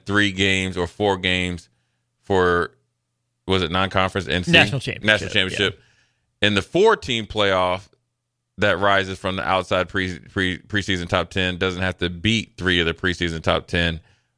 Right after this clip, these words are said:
Speaker 1: One or two regular season losses eliminate, uh, eliminated them for you." That, that is whole true, but I would push back on a little bit of that because the preseason top ten is very, like, it's very loose, right? Because it's not just, you, you can't worry about the preseason top
Speaker 2: Mm-hmm.
Speaker 1: ten.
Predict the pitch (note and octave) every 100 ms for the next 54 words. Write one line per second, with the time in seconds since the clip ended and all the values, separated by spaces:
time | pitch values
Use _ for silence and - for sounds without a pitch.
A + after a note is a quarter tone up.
0 | _ G2+ F#2+ F2 G2 F2+ F2+ F2 F#2 F2
1 | E2+ E2 E2 E2 E2 E2+ E2+ E2 E2 -
2 | _ _ E2 E2 D#2+ C#2+ F#2+ F#2 E2+ E2
3 | E2 E2+ E2 F2+ F2 D#2 D2+ _ _ _
4 | _ - A2+ G2+ C3+ C#3 A#2+ C#3+ A#2 G#2+
5 | F2+ G2+ E2 F2 F#2+ - G#2+ G#2+ G2 -
6 | - F#2 G2 G2 D#2 E2+ E2 D#2+ D#2 D#2+
7 | C#2 F#2 F2+ G2+ F#2+ F2 D#2+ _ _ _
8 | _ _ _ G#2 - C#3 C3+ - B2 G#2+
9 | G#2+ F#2+ G#2+ F#2 - G2 F#2+ F#2 F2 F2
10 | E2+ F#2+ F#2+ F#2 F#2 F2 - _ F2+ F2
11 | - F#2 F2+ F#2+ D#2 E2 F#2+ B1+ - F2
12 | F#2+ F#2+ G2+ A2 G2 F2+ A2 A2 F2+ F#2
13 | - F#2 E2+ F#2 B2 G2+ G#2 G2 F#2 E2
14 | - F#2 F2+ E2 D#2+ F2 A#2+ G2 F2